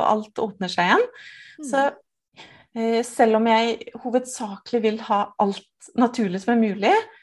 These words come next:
Speaker 1: så, så er min erfaring med at vi trenger begge deler.
Speaker 2: Mm. Mm.
Speaker 1: Det er, eh, ja, de har kommet langt, de også. De blir jo
Speaker 2: Mm.
Speaker 1: bedre og bedre på sin ting, eh.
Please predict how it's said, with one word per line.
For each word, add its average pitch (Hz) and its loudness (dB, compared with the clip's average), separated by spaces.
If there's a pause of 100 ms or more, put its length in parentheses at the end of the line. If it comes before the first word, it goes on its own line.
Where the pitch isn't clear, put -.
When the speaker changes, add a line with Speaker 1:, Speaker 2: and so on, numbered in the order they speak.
(300)
Speaker 1:
så, 226 -4 (520)
så - -12
er 220 0
min 190 -2
erfaring 185 -4
med 175 -6
at 175 -12
vi 180 -4
trenger 180 -8
begge 180 -8
deler. - -14 (400)
Speaker 2:
Mm. 240 -16 (340)
Mm. 233 -18 (400)
Speaker 1:
Det 208 4
er, 196 6
eh, - 0 (500)
ja, 202 -2 (240)
de 220 2
har 220 6
kommet 226 2
langt, 208 -2
de 196 -4
også. - -8 (420)
De 208 -4
blir 202 0
jo - -4
Speaker 2:
Mm. 196 -4
Speaker 1:
bedre 180 -2
og 190 -4
bedre 175 -2
på 202 -8
sin 180 -6
ting, 185 -8
eh. 185 -10